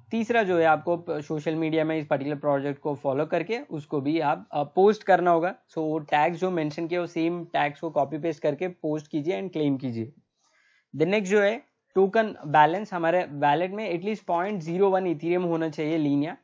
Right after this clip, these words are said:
so उसको, हाँ, मेरे पास है, क्लेम कीजिए। उसके बाद थ्री ट्रांजैक्शन क्लेम कीजिए and ये वाला टास्क भी कंप्लीट हो गया। So अभी पेज रिफ्रेश किया तो so, अ, ये वाला भी टास्क कंप्लीट हो गया। So अभी फोर्थ and लास्ट टास्क जो है आज की वीडियो में, अ, अ, इस पर्टिकुलर,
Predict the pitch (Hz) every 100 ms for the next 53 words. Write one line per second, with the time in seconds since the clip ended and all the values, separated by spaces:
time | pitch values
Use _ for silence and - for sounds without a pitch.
0 | _ 156 143 127 147 139 131 139 131 131
1 | 135 151 151 165 151 156 160 156 165 156
2 | 160 160 151 180 175 170 160 156 165 160
3 | 160 156 151 185 175 147 147 147 147 143
4 | 123 127 165 151 135 131 120 113 117 _
5 | _ _ _ 151 151 170 190 214 208 202
6 | 196 196 175 220 226 175 165 - 143 139
7 | 151 160 160 156 143 175 147 139 151 135
8 | 131 123 127 127 123 151 185 202 196 220
9 | 214 208 202 175 156 185 185 - - -
10 | 156 165 170 170 151 151 165 147 147 220
11 | 294 _ _ _ - 139 135 135 135 131
12 | 135 - 156 165 - 147 147 156